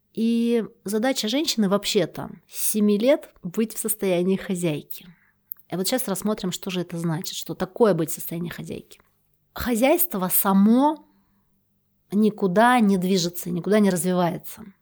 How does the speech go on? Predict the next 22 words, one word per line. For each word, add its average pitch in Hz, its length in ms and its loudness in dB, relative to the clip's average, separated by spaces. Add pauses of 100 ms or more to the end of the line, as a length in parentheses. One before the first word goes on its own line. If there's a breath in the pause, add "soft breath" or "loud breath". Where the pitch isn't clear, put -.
(100)
Чтобы 185 420 2
хозяйство 190 440 0
решало 175 320 2
свою 185 240 0
задачу, 180 680 -2 (520)
э, 185 60 -8 (180)
надо 180 680 2 (1600)
им 202 220 4
управлять. 190 760 -2 (640)
Надо 220 360 4
сделать 190 480 2
нечто. - 540 -2 (680 soft breath)
И 190 100 0
вот 208 160 2
это 247 180 0
нечто, 240 680 0 (180)
э, 185 300 -2
пожалуй, 220 400 4
один 220 240 2
из 214 100 0
самых 226 460 0
таких, - 580 -8